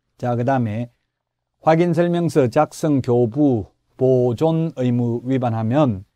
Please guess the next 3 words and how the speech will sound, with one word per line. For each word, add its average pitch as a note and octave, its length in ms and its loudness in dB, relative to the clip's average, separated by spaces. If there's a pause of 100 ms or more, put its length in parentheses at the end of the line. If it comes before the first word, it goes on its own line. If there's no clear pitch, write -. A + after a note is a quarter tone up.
(880)
개업 E3 500 6
공인중개사는 C3+ 1120 -2 (840)
업무정지입니다. A2 1080 -4